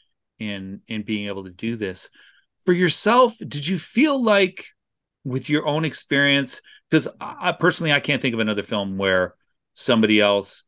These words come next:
who's in your situation has directed a film about people in that exact same situation, uh, about whether it's Paralympians or whether it's adaptive athletes. Did that put you in a situation you felt like,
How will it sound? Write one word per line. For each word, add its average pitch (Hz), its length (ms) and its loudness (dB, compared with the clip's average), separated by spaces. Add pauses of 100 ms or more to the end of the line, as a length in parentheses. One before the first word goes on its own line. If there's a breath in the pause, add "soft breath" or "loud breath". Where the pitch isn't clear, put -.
(140)
who's 117 160 -4
in 127 180 -2
your 139 160 2
situation 113 720 -2 (260 soft breath)
has 117 140 0
directed 117 360 0
a 101 40 -4
film 107 440 -4 (320)
about 107 260 -2
people 110 440 -2
in 107 120 -4
that 107 140 2
exact 101 340 -2
same 101 140 -8
situation, 101 760 -6 (420 soft breath)
uh, 92 240 -6 (100)
about 95 420 -4
whether 110 200 2
it's 95 120 -2
Paralympians 131 840 0 (300 loud breath)
or 110 180 2
whether 104 300 2
it's 98 160 -4
adaptive 101 420 -4
athletes. 98 600 -6 (540 loud breath)
Did 127 220 -4
that 185 260 2
put 175 200 -4
you 180 60 -6
in 170 80 -6
a 151 60 -6
situation 139 580 -4
you 123 80 -4
felt 123 260 0
like, 107 380 -4